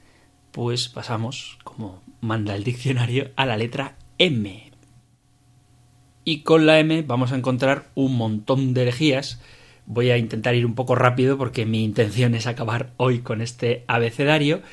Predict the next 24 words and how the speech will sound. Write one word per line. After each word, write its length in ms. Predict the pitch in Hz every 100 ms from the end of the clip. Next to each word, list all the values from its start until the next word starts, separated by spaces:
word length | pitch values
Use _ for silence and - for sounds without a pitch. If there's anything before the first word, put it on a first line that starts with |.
| - - -
Y 260 | 160 180 -
la 180 | 131 117
primera 340 | 127 127 139
de 100 | 135
ellas, 360 | 156 170 151 180
que 80 | 98
sí 160 | -
que 120 | 117 113
es 120 | -
una 180 | 113 107
herejía, 440 | 104 - 117 107
digamos, 340 | 107 107 113
de 60 | 117
las 180 | 107 -
tradicionales, 1000 | 120 113 107 - 113 110 135 139 156 - - - - - -
que 220 | 139 143
es 180 | 143 143
el 240 | 156 165 -
modalismo. 1300 | 131 131 127 123 120 123 117 156 160 - 104 101 107
El 200 | 135 127
modalismo 920 | 135 165 214 214 214 - 170 180 -
viene 540 | - 120 117 147 160 175
a 60 |
decir 420 | 175 180 202 190